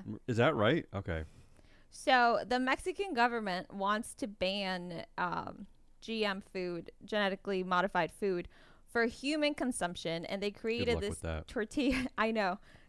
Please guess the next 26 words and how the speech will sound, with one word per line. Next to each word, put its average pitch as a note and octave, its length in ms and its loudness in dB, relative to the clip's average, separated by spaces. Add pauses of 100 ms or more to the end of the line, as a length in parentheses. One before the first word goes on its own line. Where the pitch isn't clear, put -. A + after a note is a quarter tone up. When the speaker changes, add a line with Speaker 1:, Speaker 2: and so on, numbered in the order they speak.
(100)
Speaker 2:
tortilla C#4+ 540 2
task B3+ 480 0
force G3 400 -2
to - 120 -6
investigate G3+ 760 2
the G3 100 2 (100)
impact A#3 600 0
and G3 120 -8
trace A3+ 340 -6
the F3+ 120 -8
presence C4 760 2
of G3+ 240 0 (380)
G D4 320 0
M C4 300 0
corn B3+ 600 0 (420)
Speaker 1:
Mm-hmm. D4+ 120 4
Speaker 2:
imports A#3 760 2
on A#3 140 4
tortillas A#3 640 2 (220)
from E4+ 300 8
the E4 120 10
United D4+ 420 4
States, - 640 -6 (640)
a B3 120 6
Speaker 1:
Okay. C4 80 4
Speaker 2:
major C4+ 680 4